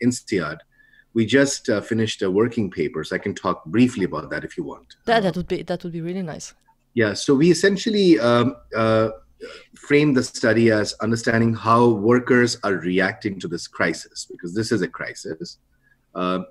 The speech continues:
Speaker 1: and the starting point for us was the paper by Seth Carnahan and David Krasinski and Dan Olson, uh, in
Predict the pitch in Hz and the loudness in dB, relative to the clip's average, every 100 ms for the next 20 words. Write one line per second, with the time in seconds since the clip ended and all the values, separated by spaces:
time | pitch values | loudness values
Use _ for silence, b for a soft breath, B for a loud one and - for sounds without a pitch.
0 | _ b b b 107 110 113 135 131 143 | _ b b b -2 -2 0 2 2 4
1 | 156 - 127 120 120 107 107 107 101 92 | 2 2 0 2 0 0 0 -2 -4 -4
2 | 92 107 95 104 92 90 87 110 95 - | -6 -4 -2 -4 -2 -4 -4 -4 -4 -4
3 | 98 95 90 92 92 92 92 - 90 87 | -2 -2 -4 -4 -2 -2 -4 -8 -8 -6
4 | 87 87 82 - 90 85 - 90 82 76 | -4 -4 -6 -10 -6 -6 -8 -6 -6 -6
5 | 73 85 87 110 120 - 71 76 _ _ | -6 -6 -2 0 0 -4 -10 -14 _ _
6 | _ _ _ 76 85 95 95 | _ _ _ -12 -10 -8 -8